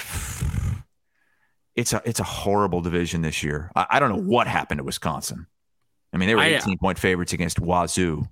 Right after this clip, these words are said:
Speaker 1: and lost at home.
Speaker 2: It was embar-, I mean, that's the thing is, I mean, it could have been a really good day, but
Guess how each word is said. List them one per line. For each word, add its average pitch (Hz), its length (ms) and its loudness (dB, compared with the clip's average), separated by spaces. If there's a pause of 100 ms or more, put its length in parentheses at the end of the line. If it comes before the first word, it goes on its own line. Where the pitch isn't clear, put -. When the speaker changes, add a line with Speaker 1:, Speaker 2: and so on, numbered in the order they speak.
(260)
Speaker 1:
and 90 140 0
lost 82 260 -2
at 85 60 -8
home. 80 260 -4 (600)
Speaker 2:
It 110 80 -4
was 101 180 -4
embar-, 123 460 2
I - 20 2
mean, 107 240 0 (220)
that's 160 180 2
the - 100 2
thing 123 220 2
is, 76 180 -8
I 80 180 -6
mean, 98 200 -2
it 95 160 -6
could 165 120 2
have 175 60 0
been 101 140 0
a 85 60 -4 (800)
really 131 260 0
good 104 220 0
day, 95 440 0 (100)
but 87 160 -2